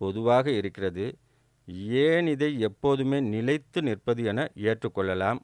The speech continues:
என்று விளக்குவதற்காக இந்த பேருரைகள் உள்ளன. மதவாத சம்பிரதாயங்களுக்கும் தர்மத்திற்கும் எந்த விதமான சம்பந்தமும் இல்லை என்று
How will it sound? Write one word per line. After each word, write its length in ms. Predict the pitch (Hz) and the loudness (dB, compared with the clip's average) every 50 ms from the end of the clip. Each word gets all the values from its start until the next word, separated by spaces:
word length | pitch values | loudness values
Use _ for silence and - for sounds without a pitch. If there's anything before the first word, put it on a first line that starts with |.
| _ _ _ _ _ _ _ _ _ _ _ 107 | _ _ _ _ _ _ _ _ _ _ _ -6
என்று 380 | 107 120 123 139 139 143 135 107 95 107 - - - 98 | -4 -2 -2 -2 0 0 0 2 0 -2 -4 -8 -12 -10
விளக்குவதற்காக 1080 | 95 101 107 113 127 147 160 160 - 180 175 156 147 143 131 - 139 123 123 120 160 170 | -6 -4 -2 0 0 -2 -2 -2 -2 -2 0 0 0 -2 0 2 2 2 4 2 0 -2
இந்த 220 | 139 123 120 120 117 | -4 -2 -2 -2 -2
பேருரைகள் 580 | - - 117 113 113 107 98 98 90 147 156 | 0 0 0 0 0 0 -2 -2 -2 -4 -4
உள்ளன. 280 | 151 120 113 110 104 92 - _ _ _ _ _ _ _ _ _ _ _ _ _ _ _ _ _ _ _ _ _ _ _ | -2 -2 -2 -2 -2 -4 -8 _ _ _ _ _ _ _ _ _ _ _ _ _ _ _ _ _ _ _ _ _ _ _
மதவாத 720 | 85 82 85 87 90 90 101 117 120 123 127 127 131 131 139 131 | -12 -10 -8 -6 -4 0 0 2 2 4 4 4 4 2 -2 -2
சம்பிரதாயங்களுக்கும் 1000 | - 101 95 101 95 117 120 113 120 120 120 123 120 117 110 - - 131 131 139 | -2 -4 -4 -2 -2 0 2 2 4 4 2 2 0 0 -2 -2 -2 -2 -2 -2
தர்மத்திற்கும் 760 | 127 101 92 90 107 117 120 117 - 117 107 98 - 135 135 127 98 | 0 -2 -2 -2 -2 -4 -4 -4 -4 -6 -6 -4 -4 -2 -2 -2 -2
எந்த 240 | 92 98 107 117 123 117 | -2 -2 0 0 0 0
விதமான 520 | 107 110 110 110 104 104 101 95 92 90 - | 0 0 -2 -2 -2 -2 -2 -2 -4 -6 -8
சம்பந்தமும் 760 | - - 107 104 117 131 135 131 135 127 127 127 135 135 127 98 92 | -6 -4 -4 -2 0 0 0 0 0 0 0 0 -2 -2 -4 -6 -6
இல்லை 320 | 101 110 120 135 147 143 123 | -8 -6 -2 0 0 0 0
என்று 320 | 113 107 107 127 147 | 0 -2 -2 -2 -2